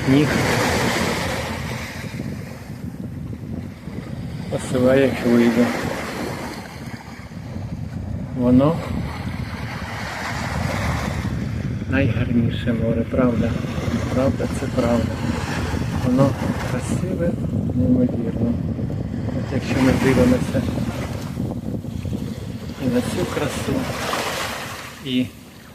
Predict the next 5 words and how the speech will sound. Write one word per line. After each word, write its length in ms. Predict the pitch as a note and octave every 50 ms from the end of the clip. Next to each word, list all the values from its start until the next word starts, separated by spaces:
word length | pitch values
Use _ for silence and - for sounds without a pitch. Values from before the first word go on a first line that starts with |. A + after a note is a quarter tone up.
| - - - - - - -
прозору 520 | - C#3 C3+ B2 A2 B2+ C3 B2 B2 B2 A#2
воду, 460 | A2+ C3+ D#3 E3 D#3 C3+ C#3+ C3 A2 - - - - - - - - - - - - - - - - - - - - -
<laughs> 120 | - D#3 C#3+
бо 160 | D3 D#3+ E3
пітні 360 | E3 - F#3 D#3+ C3+ - F3